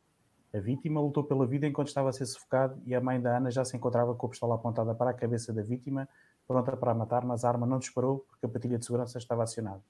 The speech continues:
O amigo deu o tiro, o disparo fatal. A Ana assistiu a tudo isto e estava no quarto onde o homicídio ocorreu.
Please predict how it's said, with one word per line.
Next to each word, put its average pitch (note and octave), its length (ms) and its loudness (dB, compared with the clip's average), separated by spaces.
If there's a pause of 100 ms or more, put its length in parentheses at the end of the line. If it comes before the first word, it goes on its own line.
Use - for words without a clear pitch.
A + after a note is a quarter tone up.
(540)
O A#2 80 -2
amigo B2+ 300 4
deu C3+ 140 2
o A#2+ 80 -4
tiro, C3 360 0 (360)
o B2+ 60 -4
disparo B2 280 2
fatal. G#2 460 -4 (240)
A A#2+ 160 4
Ana C#3 160 4
assistiu C3 460 -2
a A#2 60 -2
tudo B2+ 400 -2
isto D3 320 -4 (420)
e - 40 -16
estava B2+ 260 4
no C3 140 2
quarto B2 600 2
onde B2 120 0
o A#2+ 60 2
homicídio A#2+ 500 2
ocorreu. G#2+ 420 -2